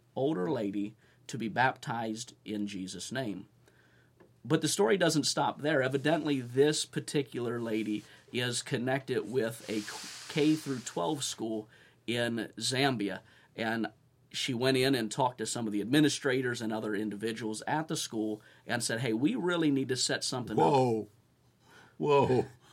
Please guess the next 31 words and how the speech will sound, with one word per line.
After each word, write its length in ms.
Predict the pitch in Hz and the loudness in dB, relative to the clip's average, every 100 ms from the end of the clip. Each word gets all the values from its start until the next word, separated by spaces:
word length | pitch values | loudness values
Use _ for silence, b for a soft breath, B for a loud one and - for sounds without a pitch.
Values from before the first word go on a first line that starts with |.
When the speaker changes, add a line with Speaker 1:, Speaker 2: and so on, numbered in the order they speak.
| B B | B B
Speaker 2:
This 260 | 165 170 165 | 8 8 8
is 120 | 123 | 6
amazing. 640 | 127 127 143 117 104 82 - _ - | 6 8 8 8 2 -4 -10 _ 0
Speaker 1:
Yeah. 80 | 123 | 6
Speaker 2:
I 100 | 143 | 6
didn't, 320 | 123 113 117 | 8 6 2
I 200 | 117 135 | 4 6
didn't 260 | 139 113 113 | 6 4 4
know 180 | 127 123 | 2 2
all 180 | 110 | 0
this 180 | 104 104 | -2 -6
story 360 | - 127 113 107 | -4 0 0 0
last 380 | 107 107 98 104 | -4 -8 -8 -8
night 200 | 110 113 | -8 -10
because 300 | 101 104 104 | -10 -10 -10
I 60 | |
wasn't 280 | 107 107 107 | -8 -6 -2
there. 280 | 143 135 - _ B B B B B - | -2 -2 -6 _ B B B B B -4
Speaker 1:
And 260 | 131 139 | -2 0
so 420 | - 143 123 117 - _ - | 0 0 0 -4 -12 _ -14
this 380 | 127 127 - | -2 -2 -2
lady 340 | 147 160 262 151 | -2 0 2 0
wants 320 | 127 139 - | 2 -2 -4
to 100 | 127 | -6
set 380 | - 131 123 - _ _ _ _ - | -6 -4 -6 -10 _ _ _ _ -12
the 120 | 175 | -12
teaching 520 | - 180 180 - 117 | -6 -6 -4 -4 -2
up 220 | 113 - _ B B B - | -2 -4 _ B B B -4
with 260 | 123 120 | -2 0
Nathaniel 580 | 120 123 139 147 139 120 | -2 -2 0 2 2 0
to 400 | 110 - 113 113 | -6 -4 -2 -2